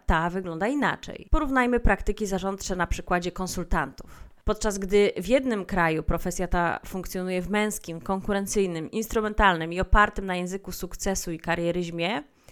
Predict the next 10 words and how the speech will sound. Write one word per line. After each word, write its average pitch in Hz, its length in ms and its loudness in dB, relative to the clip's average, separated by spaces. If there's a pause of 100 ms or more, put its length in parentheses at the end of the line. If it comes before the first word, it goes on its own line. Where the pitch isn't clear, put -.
(400)
nie 208 240 2
pozwalającym 180 760 2
na 175 80 -4
słabości 180 840 -2
i 165 360 -6 (160)
prowadzącym 196 680 2
do 165 120 -2
uzależnienia 175 640 -2
od - 120 -12
pracy 160 580 -2